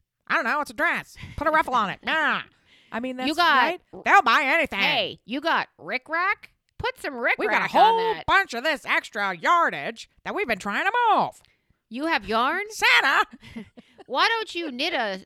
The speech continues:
Speaker 2: a leisure suit?
Speaker 1: Okay, gang, let's not let him play any more reindeer games.
Speaker 2: I think a, a knit vest is the perfect item to sell, men
Speaker 1: Oh
Speaker 2: and
Speaker 1: my
Speaker 2: women.
Speaker 1: God.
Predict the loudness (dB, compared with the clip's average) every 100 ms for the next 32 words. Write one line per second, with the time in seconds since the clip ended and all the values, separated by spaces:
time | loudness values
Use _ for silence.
0 | -8 -6 -6 -8 -4 -2 -2 -4 -6 -4
1 | -2 2 2 0 0 -2 -2 0 0 0
2 | -4 -2 -4 -6 -6 -4 -2 0 2 2
3 | -2 -2 -2 -2 -4 -4 -6 -10 _ _
4 | _ -20 _ _ -2 -2 -2 -6 -2 -2
5 | -4 -14 -12 -6 -6 -6 -2 -2 -2 -6
6 | -4 -2 -2 -4 -10 -20 -4 -2 -2 -4
7 | -8 -2 0 0 -4 0 -2 -2 -6 -10
8 | -12 -10 -6 -6 -6 0 2 2 0 -2
9 | -2 -4 -4 -8 -12 -14